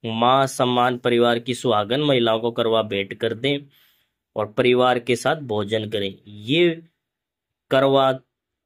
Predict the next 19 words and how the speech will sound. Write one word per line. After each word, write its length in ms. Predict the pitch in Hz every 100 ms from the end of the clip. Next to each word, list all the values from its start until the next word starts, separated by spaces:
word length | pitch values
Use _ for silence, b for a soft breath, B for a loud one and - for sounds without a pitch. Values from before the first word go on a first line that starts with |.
| _ _
चौथ 220 | 135 131 131
पूजन 300 | 127 123 123
की 140 | 120
सामान्य 460 | 117 117 110 127 165
विधि 300 | 147 139 139
है। 400 | 131 147 147 135
रीति 360 | 117 117 143 147
रिवाज 520 | 139 135 135 135 - -
और 260 | 123 127 104 _ -
जगह 280 | 113 110 170
के 80 | 160
हिसाब 280 | 120 113
से 160 | 113 123
पूजा 460 | 117 120 120 123 120
परंपराएं 560 | 113 113 110 110 127 160 B B B
अलग 240 | - 151 143
हो 140 | 113
सकती 400 | 107 104 - 110
हैं। 180 | 104 95